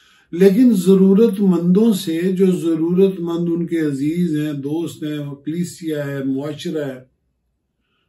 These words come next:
उनसे कतराते हैं मिलने को, उनके आगे खाना रखने से कतराते हैं। मेहमान नवाजी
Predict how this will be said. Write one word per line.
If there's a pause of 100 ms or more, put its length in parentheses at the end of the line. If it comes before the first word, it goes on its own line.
(440)
उनसे
कतराते
हैं
मिलने
को, (3500)
उनके
आगे
खाना
रखने
से (260)
कतराते
हैं। (1800)
मेहमान
नवाजी